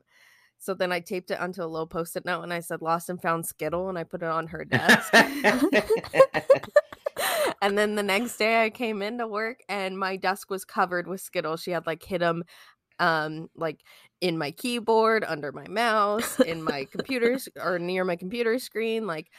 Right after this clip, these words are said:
Speaker 1: I have a little candle warmer. She put it there. She put it under the phone. Like,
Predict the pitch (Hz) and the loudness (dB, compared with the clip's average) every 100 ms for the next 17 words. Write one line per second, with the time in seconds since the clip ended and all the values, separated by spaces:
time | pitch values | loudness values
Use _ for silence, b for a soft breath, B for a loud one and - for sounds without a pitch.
0 | B - 175 175 170 165 156 202 190 214 | B -6 -6 -2 -2 -4 -4 -2 -2 -2
1 | 202 208 202 202 - - 165 - 185 202 | -2 -2 -2 -4 -8 -8 -8 -4 -2 0
2 | 208 214 - 170 - 156 143 - - 202 | 0 -4 -8 -10 -8 -10 -12 -4 2 4
3 | 202 214 214 151 | 4 2 -2 -6